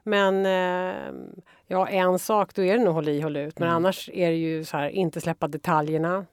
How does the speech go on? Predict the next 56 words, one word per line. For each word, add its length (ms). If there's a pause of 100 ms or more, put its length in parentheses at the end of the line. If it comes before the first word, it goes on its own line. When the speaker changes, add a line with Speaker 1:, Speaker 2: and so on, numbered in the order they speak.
Speaker 1:
De 140
är 40
superviktiga. 1000
De 120
har 80
ett 100
högt 160
symbolvärde 1000
som 120
man 80
pratar 300
om. 160 (480)
Det 60
är 40
inte 100
bara 100
struktur 500
man 100
måste 200
ändra, 180
utan 180
även 180 (100)
vissa 260
symboler. 720 (200)
Det, 260
det 140
tycker 240
jag, 140
inte 220
släppa 300
detaljerna 420
och 60
tänka 200
så 100
här, 40
det 80
är 40
inget 180
viktigt. 600
Den, 280
den 240
tror 180
jag 140
är, 360 (840)
den 120
avgör. 180
Det 100
kan 140 (140)
vara 100
en 60
sån 160
liten 220
sak 160
som 100
ett 100
ordval. 720